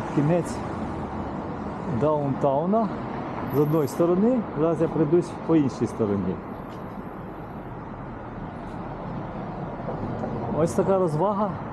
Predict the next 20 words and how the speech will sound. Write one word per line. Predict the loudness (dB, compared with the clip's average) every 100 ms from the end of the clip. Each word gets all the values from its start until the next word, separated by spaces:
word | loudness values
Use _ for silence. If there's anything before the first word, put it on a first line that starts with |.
| -6
в | 2
цьому | 2 4
даунтауні. | 4 2 2 0 2 0 -2 -4 -8 -8 -6 0
Now | 2 4 4
Leasing, | 4 6 4 2 0 4
Gateway | 4 6 4 6 4
Office, | 2 -2 -2 2
це | 2 4
для |
офісів. | 4 4 4 4 4 2 -2 -6 -6 -6 -8 -8 -8 -8 -8 -8 -8 -8 -8 -6 -6 -6 -6 0
Але, | 4 4
можливо, | 4 4 4 4 2
тут | 0 2
я | 2 4
там | 2 2 4
бачив, | 2 0 -2
що, | 0 0 -2 -6 -8 -8 -6 -4
здається, | 2 2 2 2 2
десь | 2 0 -6 -8 -8 -8 -8 -8 0
і | 2 4 4